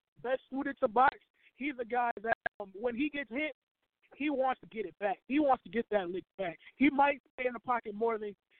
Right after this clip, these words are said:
he necessarily needs to, and I think this, that might cost him today against the Regis Prograis, a guy that, um, he is slick in his own right, but in, in the heart, in his heart of heart, he is a,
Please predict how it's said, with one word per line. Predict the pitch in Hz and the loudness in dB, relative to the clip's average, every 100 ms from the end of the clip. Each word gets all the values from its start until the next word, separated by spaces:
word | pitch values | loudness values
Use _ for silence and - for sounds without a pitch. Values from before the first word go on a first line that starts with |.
| - | -8
he | 247 | -2
necessarily | 247 226 185 233 208 | 0 -2 0 0 0
needs | 214 285 294 - | -2 0 -2 -4
to, | 226 220 226 _ _ - | -4 -4 -6 _ _ -6
and | 208 | 0
I | 226 277 | 2 2
think | 269 226 | -2 -8
this, | 269 - | -10 0
that | 240 262 | 2 4
might | 240 240 | 4 2
cost | - 262 359 - | 4 4 4 0
him | |
today | 220 180 202 190 | -8 -4 -2 -2
against | 180 214 - | -4 -8 -4
the | |
Regis | 196 233 190 185 | -4 -4 -8 -2
Prograis, | 233 226 208 208 233 - - | 4 4 4 0 0 -8 -8
a | 202 | 0
guy | 208 233 220 | 6 6 6
that, | 220 214 | 4 2
um, | 208 202 _ _ _ | 0 -4 _ _ _
he | - 277 | -6 -2
is | 311 302 _ | 0 -2 _
slick | 277 311 | -2 0
in | 262 | -2
his | 254 240 | 0 2
own | 269 | 4
right, | 254 262 | 4 2
but | 208 214 | -2 -6
in, | 226 233 | -8 -8
in | 240 | -6
the | 220 | -6
heart, | 254 262 | -6 -8
in | 226 | -8
his | 262 | -4
heart | 240 262 | -2 -2
of | 233 | 0
heart, | 254 247 _ _ - | -2 -4 _ _ -10
he | - 285 | 0 2
is | 269 220 | 2 2
a, | 226 202 | 2 2